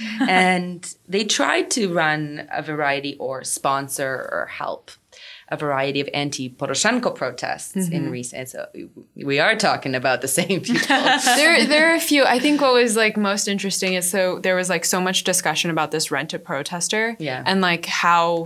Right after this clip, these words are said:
Speaker 1: like, people should participate to kind of, I guess, I don't know a polite way to say it,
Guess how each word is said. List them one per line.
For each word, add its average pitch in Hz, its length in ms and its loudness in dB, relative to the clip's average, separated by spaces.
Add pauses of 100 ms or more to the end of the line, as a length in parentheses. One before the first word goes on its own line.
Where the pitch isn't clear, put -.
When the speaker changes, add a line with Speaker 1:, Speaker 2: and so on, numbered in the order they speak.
(100)
Speaker 1:
like, 165 140 -4
people 170 260 -4
should 160 220 -8
participate 165 680 -2
to 175 60 -6
kind 160 240 -2
of, 151 220 -4 (380)
I 170 100 4
guess, 165 460 0 (1200)
I 185 80 -6
don't 214 140 0
know 220 200 2
a 190 40 -2
polite 175 380 0
way 170 100 2
to 165 80 0
say 160 260 -2
it, - 220 -8